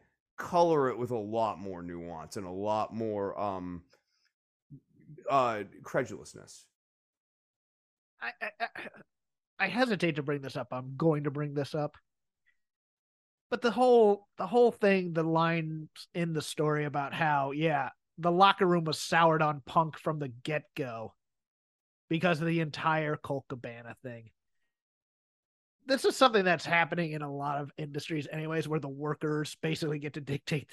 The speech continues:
Speaker 2: <laughs> the terms of how they get to do their job. And I just think it, it's one of those weird things where I almost imagine Punk's like, "Yeah, I'm kinda concerned about this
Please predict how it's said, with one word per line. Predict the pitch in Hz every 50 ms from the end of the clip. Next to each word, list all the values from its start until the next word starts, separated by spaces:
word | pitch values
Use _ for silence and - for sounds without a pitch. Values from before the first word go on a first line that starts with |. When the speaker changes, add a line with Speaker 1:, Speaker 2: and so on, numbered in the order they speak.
| - - -
Speaker 2:
<laughs> | - _ - -
the | 160 143 156 151 - _ _
terms | - - 196 180 175 165 - 196 170 - 170
of | 160 147 131 -
how | 151 147 151
they | 151 151 151
get | 139 156 147 -
to | - 143
do | 131 147 151 147
their | 147 139 135
job. | 127 117 131 131 123 123 127 127 135 143 139 - - - - - _ _ _ _ _ _ _ _ _ _ _ _ _
And | 190 202 202 202 208 214 - _ _ _ _ _ _ _ _ -
I | 240 254
just | 247 294 269 - - _
think | 247 226 214 202 - - _
it, | 196 208 208 -
it's | 220 208 -
one | 220 247 277
of | 311
those | 302 233 175
weird | 185 208 208 202 -
things | 202 196 196 180 165
where | 165 175 165 160 156 156 147 - _ _ _ _ _ _ _ _ _ _ -
I | 180 202
almost | - 202 226 262 277 285 262 - -
imagine | 208 196 180 170 165 170 165 175 165 151 156 147 135
Punk's | - - 185 170 - 180
like, | 160 156 -
"Yeah, | - 175 185 196 208
I'm | 202 190 160
kinda | - - 226 240 240
concerned | - 196 165 - - 190 185 180 156 147
about | 123 131 120 120 - -
this | 120 113 107 -